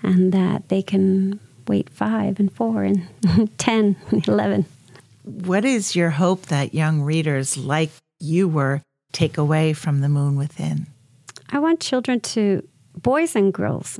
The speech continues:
Speaker 1: I want boys and girls to be able to see inside this book and find a truth about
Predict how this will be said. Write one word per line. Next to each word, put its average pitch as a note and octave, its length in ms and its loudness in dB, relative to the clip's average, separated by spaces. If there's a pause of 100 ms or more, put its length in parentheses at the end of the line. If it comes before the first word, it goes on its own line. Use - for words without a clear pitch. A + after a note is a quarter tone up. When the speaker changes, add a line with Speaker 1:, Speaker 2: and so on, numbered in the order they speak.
Speaker 1:
I G3 120 -2
want A3 320 -2
boys G#3+ 400 0
and G3 180 2
girls E3+ 520 -2
to - 180 -6
be - 260 -6
able F3+ 260 -2
to - 140 -8
see G3+ 680 0 (100)
inside F#3 880 0 (520)
this G3 340 -2
book F3 460 -4 (180)
and G3+ 180 0
find F#3+ 240 0
a F3+ 80 0
truth - 640 -4 (640)
about F#3 840 -4